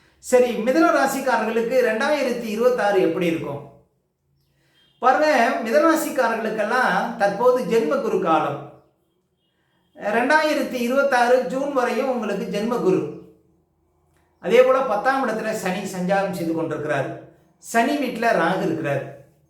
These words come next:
அதே போல கேது மூன்றாம் இடத்துல இருக்கிறார். கேது மட்டும் ரொம்ப சப்போர்ட்டா இருக்கிறார் மிதுன ராசிக்காரர்களுக்கு. இப்ப இந்த ரெண்டாயிரத்தி இருபத்தாறுல ஜூன் மாசத்துக்கு அப்புறம் மிகப்பெரிய வளர்ச்சிங்கிறது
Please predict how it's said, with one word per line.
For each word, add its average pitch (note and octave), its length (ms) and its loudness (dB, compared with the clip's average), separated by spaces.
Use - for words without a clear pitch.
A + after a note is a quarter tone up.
அதே G3+ 180 0
போல C4 180 4
கேது B3 460 2
மூன்றாம் G#3 360 0
இடத்துல E3 220 -2
இருக்கிறார். D3 340 -6
கேது C4+ 320 2
மட்டும் C4+ 300 -2
ரொம்ப A3 200 -4
சப்போர்ட்டா A3 440 -4
இருக்கிறார் E3 540 -2
மிதுன G3 180 -4
ராசிக்காரர்களுக்கு. D3+ 840 -6
இப்ப F#3 280 0
இந்த F3 160 2
ரெண்டாயிரத்தி C4 760 0
இருபத்தாறுல G3+ 680 2
ஜூன் D4 500 2
மாசத்துக்கு A3+ 480 0
அப்புறம் G3+ 640 -4
மிகப்பெரிய C#4+ 580 2
வளர்ச்சிங்கிறது G#3+ 760 -2